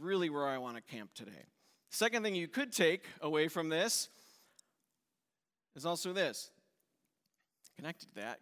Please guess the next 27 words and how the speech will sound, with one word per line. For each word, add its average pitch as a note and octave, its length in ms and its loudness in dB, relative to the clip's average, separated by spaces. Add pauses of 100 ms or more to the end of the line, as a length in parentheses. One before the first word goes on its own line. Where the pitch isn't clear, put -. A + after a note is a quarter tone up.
God F3+ 480 0
values C#3+ 840 -6 (180)
the B2+ 140 -12
overlooked B2+ 760 -14 (360)
and G2 80 -18
the F#2+ 60 -18
forgotten. - 340 -20 (1500)
Yes, E3+ 280 0
God D#3 260 2
has C#3+ 220 -2
mercy C#3 680 -2 (180)
for C#3+ 200 -10
sinners, B2 580 -6 (140)
but D3+ 120 -10
God D3+ 300 -4 (640)
welcomes D3+ 680 -8
them C3+ 300 -6 (200)
and C#3+ 120 -6
lifts E3+ 340 0
them E3+ 200 -4
up, C#3 260 -4
and D3 140 -6
God E3+ 240 2 (300)
absolutely F3 640 -2
uses D#3 520 -6 (360)
broken, G#3 600 -4 (160)
frail F3+ 680 -4